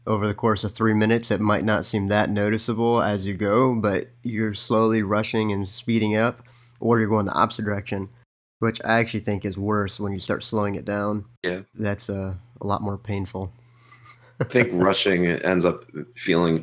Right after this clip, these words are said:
Speaker 2: a teensy bit more natural, but, uh, dragging is, is bad.
Speaker 1: Feels like
Speaker 2: But
Speaker 1: nobody can
Speaker 2: I
Speaker 1: play it right.
Speaker 2: Right, right, right. It, it, it definitely hurts the overall feel a lot more than if you rush a teensy bit. I think it's normally typical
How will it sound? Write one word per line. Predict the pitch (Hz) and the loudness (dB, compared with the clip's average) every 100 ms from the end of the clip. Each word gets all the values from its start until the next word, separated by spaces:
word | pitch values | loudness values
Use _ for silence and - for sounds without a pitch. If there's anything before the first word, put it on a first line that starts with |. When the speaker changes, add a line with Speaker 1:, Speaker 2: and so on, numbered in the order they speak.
| 82 | 0
Speaker 2:
a | |
teensy | - - 95 92 90 90 | -2 -2 2 4 6 6
bit | 82 - | 6 4
more | 85 82 | 2 4
natural, | 78 80 - 85 85 | 4 0 2 4 4
but, | 80 78 78 - - | 4 4 4 0 -2
uh, | 80 73 73 80 - | 0 2 0 -6 -12
dragging | 73 76 80 76 78 80 80 - | -2 2 2 2 2 0 -2 2
is, | 82 73 73 - - - _ | 4 4 2 -4 -6 -12 _
is | 85 76 | -2 2
bad. | - - 156 - | 2 2 2 4
Speaker 1:
Feels | 143 120 | 6 6
like | |
Speaker 2:
But | 120 | 6
Speaker 1:
nobody | 120 110 | 6 4
can | 92 | 4
Speaker 2:
I | 92 | 4
Speaker 1:
play | 110 | 4
it | 95 | 2
right. | 95 85 - - _ _ _ | -2 -4 -8 -18 _ _ _
Speaker 2:
Right, | 92 92 78 | 6 6 6
right, | 78 78 | 4 4
right. | 76 76 | 2 0
It, | 58 80 - | 0 -2 -2
it, | 82 - - | -4 -4 -6
it | 87 | -2
definitely | 87 80 90 80 76 82 73 | 0 0 0 0 4 4 2
hurts | 85 - 90 80 - - | -2 2 4 4 2 0
the | - 76 80 78 | 0 2 2 2
overall | 90 85 87 80 | 2 4 4 4
feel | - - 82 76 78 - | 0 2 4 4 2 2
a | 82 | 2
lot | 85 82 73 | 6 4 4
more | 90 85 80 80 | 4 6 4 4
than | 82 78 76 | 4 2 0
if | - 85 87 | -2 0 2
you | 80 | 4
rush | 78 80 - | 4 4 0
a | |
teensy | - 87 80 82 80 | -4 -2 0 2 2
bit. | 85 - | 4 4
I | 90 | 2
think | 101 90 | 2 2
it's | 90 - | 0 0
normally | 82 80 73 | 2 2 0
typical | - 87 - - 78 76 | 0 -2 -2 0 0 0